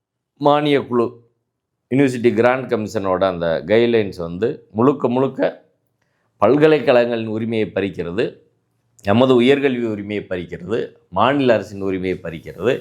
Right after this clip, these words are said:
எல்லாரும் பேச வேண்டிய பிரச்சனைன்றது இன்னைக்கு அதான். நம்ம வீட்டு பிள்ளையை அடுத்து உயர்கல்வி படிக்க முடியாதுன்ற நிலைமை வருகிறது. படிச்சாலும் நான் அது செல்லாதுன்னு அறிவிப்பு பண்றான்.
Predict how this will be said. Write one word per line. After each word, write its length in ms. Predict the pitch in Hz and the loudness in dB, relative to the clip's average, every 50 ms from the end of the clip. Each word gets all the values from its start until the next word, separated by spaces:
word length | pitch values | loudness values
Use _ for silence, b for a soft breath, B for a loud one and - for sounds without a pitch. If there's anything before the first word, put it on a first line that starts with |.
| b b b b b b | b b b b b b
எல்லாரும் 460 | 95 107 127 143 156 180 196 180 135 | 4 6 6 6 6 4 2 2 4
பேச 280 | 139 143 151 147 156 | 4 4 4 4 2
வேண்டிய 220 | 147 147 143 135 123 | 2 2 2 0 0
பிரச்சனைன்றது 680 | 104 117 113 110 - 127 120 117 110 101 113 120 127 | 0 -2 -4 -4 -4 -6 -8 -6 -6 -4 -2 -2 -2
இன்னைக்கு 320 | 131 113 104 98 85 92 | -2 -4 -4 -6 -6 -4
அதான். 340 | 90 87 95 107 113 110 - - - _ _ _ _ _ - | -4 -2 2 2 2 2 2 -2 -10 _ _ _ _ _ -4
நம்ம 200 | 113 131 143 143 | -2 0 2 4
வீட்டு 260 | 151 160 160 165 151 | 4 4 2 0 -2
பிள்ளையை 300 | 123 131 135 143 151 156 | -2 -2 0 2 2 2
அடுத்து 360 | 143 123 120 113 110 107 104 113 | 2 0 -2 -4 -8 -6 -4 -2
உயர்கல்வி 420 | 127 135 139 143 139 135 127 - - | 0 0 0 0 0 -2 -2 -4 -4
படிக்க 260 | - 131 143 143 147 | -4 -4 -4 -4 -4
முடியாதுன்ற 420 | 139 131 123 120 117 113 110 107 98 | -4 -2 0 0 0 0 -2 -4 -8
நிலைமை 340 | 95 107 113 120 123 120 110 | -6 -4 -4 -2 -2 -2 -2
வருகிறது. 520 | 98 98 98 95 98 95 92 90 92 90 - | -2 -2 -4 -4 -4 -4 -4 -4 -6 -2 2
படிச்சாலும் 400 | 120 123 139 135 135 151 143 143 | 2 2 2 2 2 2 2 2
நான் 180 | 139 131 120 110 | 0 -2 -2 -2
அது 100 | 98 95 - | -4 -6 -6
செல்லாதுன்னு 500 | 113 117 123 127 127 131 127 120 113 101 | -6 -2 2 2 2 2 0 -2 -4 -6
அறிவிப்பு 300 | 101 117 113 104 90 98 | -6 -6 -6 -8 -8 -10
பண்றான். 360 | 95 87 82 87 90 85 | -12 -10 -8 -6 -6 -6